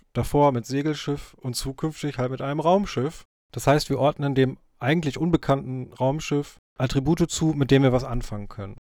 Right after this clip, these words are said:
Jegliche Art Schiff ist ein Transportmittel,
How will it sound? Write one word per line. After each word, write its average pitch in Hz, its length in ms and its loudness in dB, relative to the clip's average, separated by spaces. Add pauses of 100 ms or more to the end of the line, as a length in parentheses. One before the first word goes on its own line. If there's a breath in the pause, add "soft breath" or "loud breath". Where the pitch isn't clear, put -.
(160)
Jegliche 151 600 -2
Art 123 240 -6
Schiff - 380 -2
ist 131 140 -8
ein 131 140 -4
Transportmittel, 147 840 -2